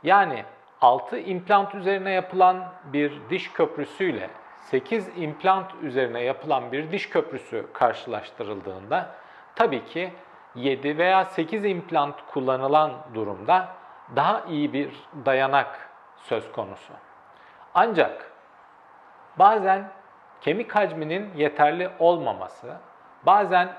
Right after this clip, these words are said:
ekonomik imkansızlıklar nedeniyle biz implant sayısını azaltmak zorunda kalabiliyoruz. Hatta bu implant sayıları günümüzde dörde kadar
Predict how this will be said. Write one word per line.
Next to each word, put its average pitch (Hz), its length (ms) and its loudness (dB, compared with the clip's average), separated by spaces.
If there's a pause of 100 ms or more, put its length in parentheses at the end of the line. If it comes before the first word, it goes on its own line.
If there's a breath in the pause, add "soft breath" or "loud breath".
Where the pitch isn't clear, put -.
(240)
ekonomik 147 720 -2 (680)
imkansızlıklar 139 1300 0
nedeniyle 135 720 -2 (520 loud breath)
biz 151 300 -2 (680)
implant 180 540 0
sayısını 151 640 -4 (200)
azaltmak 156 600 2
zorunda 113 560 0 (360)
kalabiliyoruz. 110 800 -2 (1200 loud breath)
Hatta 190 600 4 (400)
bu 170 360 -4 (140)
implant 190 480 0
sayıları 185 640 2 (400)
günümüzde 170 800 -2
dörde 165 380 6
kadar 180 380 0